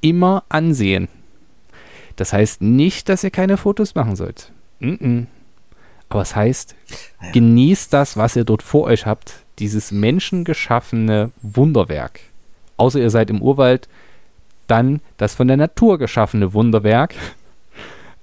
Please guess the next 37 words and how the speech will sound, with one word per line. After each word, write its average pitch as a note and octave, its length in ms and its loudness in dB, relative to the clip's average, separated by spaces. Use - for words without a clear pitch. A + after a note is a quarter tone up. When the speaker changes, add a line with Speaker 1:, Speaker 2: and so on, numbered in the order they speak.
Speaker 1:
Ähm, A#2+ 600 2
und B2 260 0
nehmt A#2+ 340 2
es D3+ 120 -2
einfach B2+ 360 -6
als - 240 -6
das - 280 -4
wahr, G2 220 0
was G2+ 160 -6
es F#2+ 80 -10
ist, A#2 200 -8
nämlich G#2+ 280 -2
wundervoll G2+ 520 -4
und G2 200 -8
wunderschön. G2 500 -6
Amen. F2 340 -6
Speaker 2:
Aber D3 440 -2
wir A#2+ 60 0
leben B2+ 240 0
heute C3 240 0
in A#2+ 80 -4
einer A2+ 320 -6
Generation, A2+ 680 -6
in G2+ 100 -4
der G2+ 240 -2
bewiesen C#3+ 600 2
werden F3+ 320 0
muss, D#3 160 -2
dass D3 220 -6
ich - 120 -12
da C3+ 260 -4
war. C#3 260 -4
Ähm, G#2+ 380 -8
und G#2 120 -14
zwar G2+ 240 -8
aus - 220 -8
Selbst-, - 300 -10